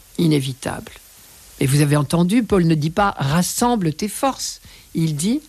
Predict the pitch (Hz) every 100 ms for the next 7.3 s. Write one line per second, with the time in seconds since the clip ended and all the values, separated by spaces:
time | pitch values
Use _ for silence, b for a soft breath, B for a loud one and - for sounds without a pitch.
0 | _ - - 147 165 185 - 135 - -
1 | 175 - - 139 143 151 123 131 - -
2 | - - - B B B B B 226 277
3 | 269 247 247 311 269 - - 214 214 196
4 | 185 202 175 165 - 190 170 156 151 -
5 | 156 143 139 B B B - - 190 202
6 | 175 175 - 180 - 160 - 170 147 165
7 | 143 - 127